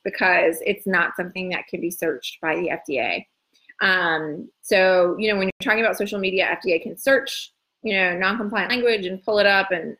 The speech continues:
and, and we don't have to, it's not as big of a concern when we're talking about email lists. And it's definitely not as big of a concern when you're emailing your customer base, because if your people are already enrolled,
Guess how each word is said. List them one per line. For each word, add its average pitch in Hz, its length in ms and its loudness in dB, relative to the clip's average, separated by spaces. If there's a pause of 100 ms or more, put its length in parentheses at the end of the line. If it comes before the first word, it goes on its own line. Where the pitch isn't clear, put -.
and, 175 400 -4
and 180 220 -4 (100)
we 202 100 -8
don't 196 200 -2
have 185 120 -6
to, 180 200 -2 (180)
it's 196 220 -6
not 190 220 4
as 208 80 0 (100)
big 202 100 4
of 185 80 0
a 175 60 -4
concern 160 520 -10
when 156 100 -12
we're 156 80 -10
talking 151 340 -10
about 139 160 -4 (100)
email 151 240 -10
lists. - 320 -20 (260)
And 202 120 2
it's 180 240 -2
definitely 320 380 2
not 190 220 2
as 185 120 0
big 190 160 -4
of 196 80 -4
a 190 60 -4 (140)
concern 180 300 -14
when 180 140 -8
you're 185 180 -8
emailing 190 380 -2
your 160 120 -8
customer 175 420 -8
base, 139 260 -6
because - 240 -8
if - 60 -8
your 185 80 -4
people 285 260 0
are - 160 0
already 185 260 4
enrolled, 160 520 0